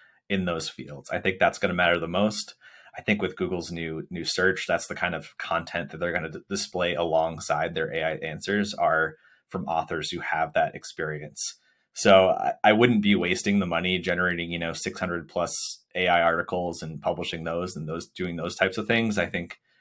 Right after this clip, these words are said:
that kind of stuff might work in the short term. And if that's fine with you, go for it. But in the long term, I definitely think low quality stuff is gonna get pushed way down in Google. And so I would elevate quality even more. And I'd start by doing that with who's writing the posts and hiring those,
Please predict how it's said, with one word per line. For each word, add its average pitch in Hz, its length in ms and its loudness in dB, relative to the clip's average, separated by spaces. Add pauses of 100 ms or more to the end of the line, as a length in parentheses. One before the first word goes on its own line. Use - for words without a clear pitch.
(120)
that 98 120 4
kind - 160 2
of - 60 -6
stuff - 280 2
might 85 260 -4
work 87 200 -4
in 90 60 -6
the 85 80 -4
short 90 300 -4
term. 151 400 -2
And 95 80 -6
if 85 80 -8
that's 87 200 2
fine 82 200 -4
with 90 180 -8
you, 104 300 2 (440)
go 92 160 0
for 127 300 6
it. - 160 2
But 98 100 -2
in 98 40 0
the 95 80 2
long 92 240 0
term, 95 240 0
I 85 80 0
definitely 85 400 -4
think 85 320 -8
low 104 220 8
quality 101 340 8
stuff 90 380 2
is 90 180 -4
gonna 85 220 -2
get 80 180 -6
pushed - 280 -6
way 85 280 -4
down 85 240 0
in 82 100 -8
Google. 87 460 -2
And 85 180 -6
so 90 160 2
I 82 160 6
would 82 220 -2
elevate 101 400 4
quality 90 400 0
even 85 260 -6
more. 85 560 -2
And 80 300 -8
I'd 87 160 -6
start 85 240 -2
by 82 100 -4
doing 82 300 -6
that 82 240 -2
with 80 240 -6 (240)
who's 95 200 -2
writing 82 280 -2
the 82 60 -8
posts 78 400 -8
and 78 80 -16
hiring 80 340 -6
those, 80 280 -12